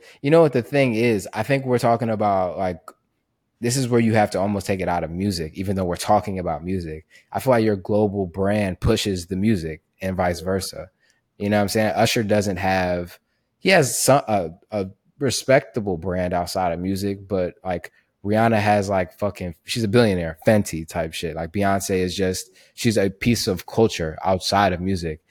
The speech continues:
Speaker 1: So I think, like, that's where they have the edge, because that stuff almost keeps their, they keeps their name in the zeitgeist all the time, which just brings their music up all the time.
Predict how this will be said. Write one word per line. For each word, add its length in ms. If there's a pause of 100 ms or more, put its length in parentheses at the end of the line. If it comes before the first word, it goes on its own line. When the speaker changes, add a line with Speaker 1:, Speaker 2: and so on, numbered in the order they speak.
(260)
Speaker 1:
So 120
I 140
think, 240
like, 220
that's 200
where 100
they 100
have 200
the 140
edge, 380
because 240
that 140
stuff 300
almost 320
keeps 200
their, 340 (360)
they 100
keeps 180
their 160
name 300
in 40
the 100
zeitgeist 580
all 120
the 100
time, 360 (340)
which 420
just 220
brings 260
their 100
music 320
up 180
all 120
the 80
time. 140